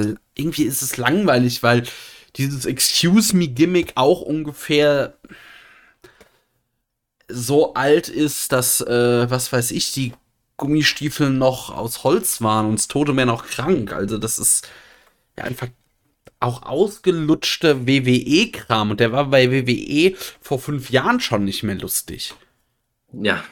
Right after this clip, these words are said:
Speaker 2: als Excuse Me noch in war, hatte ich noch blonde Strähnchen. Und das heißt einiges. Es ist eine Weile her, Jungs und Mädels.
Speaker 1: Das will ich, davon will ich ein Bild sehen. Also gerade als naturblonder Mensch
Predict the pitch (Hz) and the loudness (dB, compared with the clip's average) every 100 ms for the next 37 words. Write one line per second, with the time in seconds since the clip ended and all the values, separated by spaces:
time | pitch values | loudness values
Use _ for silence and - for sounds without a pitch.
0 | _ _ _ _ - 117 110 - 143 - | _ _ _ _ 0 2 2 2 -4 -4
1 | - - 147 147 135 131 123 - 143 139 | -4 2 2 4 4 4 2 0 0 2
2 | 127 123 123 131 131 113 120 123 110 117 | 4 4 2 0 0 0 -2 -2 -2 -2
3 | 113 113 110 107 - - 107 101 - 90 | 0 0 0 -2 -4 -2 -2 -2 -2 -4
4 | 90 92 104 - - 104 104 101 - - | -2 2 2 0 -2 2 2 0 -4 2
5 | 110 113 101 95 - - - - - 120 | 2 4 2 0 -2 -10 -12 -10 -2 -2
6 | 120 - 120 107 98 101 104 104 95 82 | -2 0 2 4 4 4 2 2 0 0
7 | 85 82 - - 82 87 85 87 - - | -4 -8 -10 -12 -6 -4 -4 -6 -12 2
8 | 143 165 - 135 123 123 117 120 - 143 | 4 4 0 0 2 4 2 0 2 2
9 | - 147 127 120 120 123 104 110 110 107 | 4 0 2 -2 -4 -6 -6 -4 -6 -6
10 | 101 98 104 107 113 107 - - - _ | -8 -8 -8 -6 -6 -6 -12 -18 -20 _
11 | 123 135 147 131 127 123 - 127 123 - | 2 4 4 4 -2 -4 -4 -4 -4 2
12 | 165 131 139 135 131 123 123 123 - | 2 4 0 4 2 2 0 -2 -4